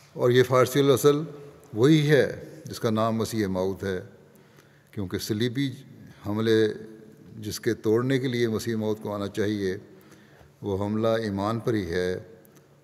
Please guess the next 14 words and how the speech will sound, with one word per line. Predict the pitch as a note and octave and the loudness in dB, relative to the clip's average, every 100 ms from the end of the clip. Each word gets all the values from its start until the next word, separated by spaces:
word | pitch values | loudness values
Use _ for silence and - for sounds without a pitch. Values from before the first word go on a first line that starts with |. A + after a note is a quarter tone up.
| - | -6
और | G2+ | -4
ये | G#2 | -4
तमाम | G#2+ G#2+ A2+ B2 - | -4 -2 -2 -4 -6
आसार | G#2 - G#2+ G#2 | -6 0 0 0
सलीबी | G2+ G#2 A2+ A2 | -2 -4 -4 -4
हमले | G#2 G2+ G#2 | -4 -2 -2
के | G2+ | -2
ज़माने | G2 F#2+ G2 G2+ | -2 -4 -4 -6
के | F#2+ | -8
लिए | G2+ F#2+ F#2 - - | -10 -8 -8 -8 -10
बयान | G#2+ G2 | -6 -6
किए | G#2 A2 G2+ | -6 -6 -4
गए | F#2+ | -6
हैं | F2 F2 | -6 -10